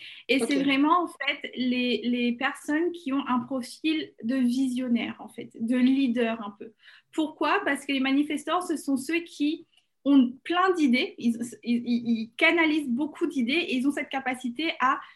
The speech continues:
Speaker 1: justement, lancer ces idées, en fait,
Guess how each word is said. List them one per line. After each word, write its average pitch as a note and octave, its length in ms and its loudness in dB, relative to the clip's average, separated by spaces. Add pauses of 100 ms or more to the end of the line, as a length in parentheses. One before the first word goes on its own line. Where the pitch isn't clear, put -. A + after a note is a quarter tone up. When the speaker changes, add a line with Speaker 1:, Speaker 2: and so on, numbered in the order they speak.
Speaker 1:
justement, C#4 720 2 (280)
lancer D4 500 2
ces C#4 260 0
idées, A#3 260 4
en A#3 80 -4
fait, - 180 -10